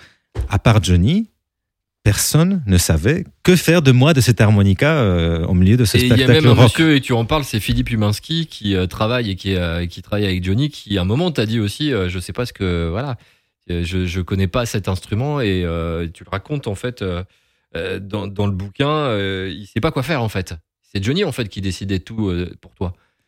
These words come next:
Speaker 2: Il y a
Speaker 1: Oui,
Speaker 2: même,
Speaker 1: Jo-, Jo-,
Speaker 2: les
Speaker 1: John-
Speaker 2: autres se posaient pas la question en fait,
Speaker 1: Oui,
Speaker 2: euh,
Speaker 1: c'est
Speaker 2: parce
Speaker 1: Johnny
Speaker 2: qu'ils
Speaker 1: par
Speaker 2: étaient
Speaker 1: exemple qui m'a, qui m'a proposé le, le solo, euh, de faire le solo sur Gabriel.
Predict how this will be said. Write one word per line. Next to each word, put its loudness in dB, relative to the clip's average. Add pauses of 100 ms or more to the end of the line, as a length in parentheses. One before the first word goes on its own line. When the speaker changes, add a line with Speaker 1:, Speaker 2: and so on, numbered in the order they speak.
(260)
Speaker 2:
Il -4
y 0
a 6
Speaker 1:
Oui, 8
Speaker 2:
même, 4
Speaker 1:
Jo-, 2
Jo-, 2
Speaker 2:
les 4
Speaker 1:
John- 8
Speaker 2:
autres 2
se -4
posaient -2
pas -4
la -2
question -6
en -2
fait, -4
Speaker 1:
Oui, 4
Speaker 2:
euh, 4
Speaker 1:
c'est 4
Speaker 2:
parce 0
Speaker 1:
Johnny 6
Speaker 2:
qu'ils 4
Speaker 1:
par 6
Speaker 2:
étaient 6
Speaker 1:
exemple 4
qui -2
m'a, 4
qui -6
m'a 4
proposé 2
le, 6
le 2
solo, 4
euh, 2
de -2
faire 0
le 6
solo 2
sur 0
Gabriel. 2